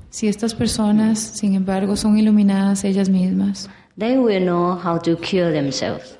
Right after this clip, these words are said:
Speaker 1: ellas sabrán cómo curarse a sí mismas.
Speaker 2: They cure by their own wisdom.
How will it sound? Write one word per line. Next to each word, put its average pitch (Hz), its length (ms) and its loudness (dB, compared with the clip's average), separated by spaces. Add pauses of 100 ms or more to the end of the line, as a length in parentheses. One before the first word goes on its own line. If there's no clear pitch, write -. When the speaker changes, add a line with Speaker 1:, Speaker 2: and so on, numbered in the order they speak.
(280)
Speaker 1:
ellas 208 260 -2
sabrán 196 380 0
cómo 196 360 0
curarse 190 580 -4
a 175 80 -2
sí 185 140 -2
mismas. 180 560 -2 (180)
Speaker 2:
They 220 140 0
cure 226 320 0
by 185 240 -2
their 180 160 0
own 185 200 0
wisdom. 185 400 -2